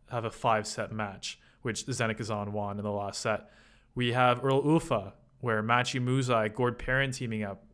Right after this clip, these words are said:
Muzaj, an amazing, uh, first match, hitting fifteen for twenty-five, which is pretty crazy. So yeah, I'm, I'm sorry, Poland is fun because they have really good T V production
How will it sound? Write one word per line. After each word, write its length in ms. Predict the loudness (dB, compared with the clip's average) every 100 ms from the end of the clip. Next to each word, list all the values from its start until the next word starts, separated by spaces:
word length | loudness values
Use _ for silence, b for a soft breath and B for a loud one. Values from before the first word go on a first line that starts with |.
| _ -4
Muzaj, 560 | 2 4 4 2 2
an 60 | -4
amazing, 720 | -2 2 2 2 0 -2 -6 B B B B -8
uh, 260 | -6 -6 -8
first 360 | -4 -4 -2 -4
match, 460 | -6 -8 -10 -12 _ _ _
hitting 380 | 0 2 2 -4 -8
fifteen 760 | -6 0 0 0 -4 0 0 0
for 160 | -4
twenty-five, 840 | -4 -4 -4 -4 0 0 0 -4 b b b b b
which 260 | -2 0 -2
is 160 | -4
pretty 260 | -2 -2 -2
crazy. 480 | -2 -2 0 -2 -4
So 260 | 0 2
yeah, 320 | 4 2 2 -4 b b b _
I'm, 140 | 0 2
I'm 120 | 2
sorry, 280 | 4 4 4
Poland 420 | 4 6 6 4
is 240 | 2 2
fun 340 | 4 4 4 0
because 640 | -4 -2 2 4 2 0
they 160 | -4 -2
have 220 | -2 0
really 200 | 2 4
good 160 | 2 -2
T 140 | -4
V 100 | -4
production 640 | 0 2 2 2 -4 -6